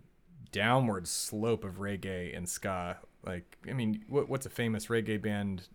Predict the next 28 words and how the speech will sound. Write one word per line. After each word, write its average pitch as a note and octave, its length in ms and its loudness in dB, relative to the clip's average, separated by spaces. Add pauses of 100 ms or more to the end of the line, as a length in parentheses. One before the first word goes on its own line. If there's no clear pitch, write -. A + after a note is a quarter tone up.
(100)
now A2 540 4
that's G#2+ 320 -2 (880)
currently B2+ 560 4
making A2 480 4
tons B2+ 380 -2
and G#2+ 80 0
tons G#2+ 200 2
of G2 80 -4
record? G2 360 0
Maybe A#2+ 180 4
Skip A#2 340 0
Marley, F#2+ 520 0
but, - 240 -4 (800)
like, F2+ 180 -2 (300)
or F#2+ 260 -2
tons C#3 220 0
and A2 80 -2
tons A#2 140 0
of G2+ 80 -2
money G#2 340 2
and G2 240 -2
making G2+ 480 -4
tons G#2 220 -4
and F#2+ 80 -10
tons G2 180 -4
of F#2 80 -8
records. E2+ 420 -6
Like, - 160 -8